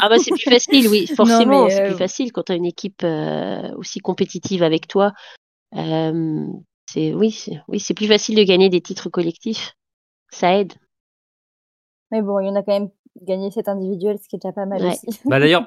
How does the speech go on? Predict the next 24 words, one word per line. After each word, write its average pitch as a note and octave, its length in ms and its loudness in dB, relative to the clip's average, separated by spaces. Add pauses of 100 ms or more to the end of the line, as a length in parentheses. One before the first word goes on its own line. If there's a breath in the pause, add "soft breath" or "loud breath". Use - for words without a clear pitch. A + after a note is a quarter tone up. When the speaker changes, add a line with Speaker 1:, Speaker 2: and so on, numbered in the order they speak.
(160)
Speaker 3:
vous C3 160 -6
le C#3+ 60 -2
voyez, D3+ 400 0 (220)
je C3 160 -14
parlais C3+ 220 0
des C3+ 60 -4
titres C3 160 -12
individuels, C3 480 -4
euh, B2 140 -2 (340)
ça - 140 -14
reste B2+ 180 -4
peut-être C3 280 -10
compliqué D3+ 380 -2
quand D#3+ 100 0
même. D#3 160 -2 (280)
Par B2+ 120 0
contre, D3+ 160 2
d'égaler, C3+ 460 2
euh, A#2+ 280 4
Martin B2+ 360 -2
et C3+ 120 0
Ole B2+ 200 0
Nor-, B2+ 140 -2
Bjørndalen B2+ 840 -6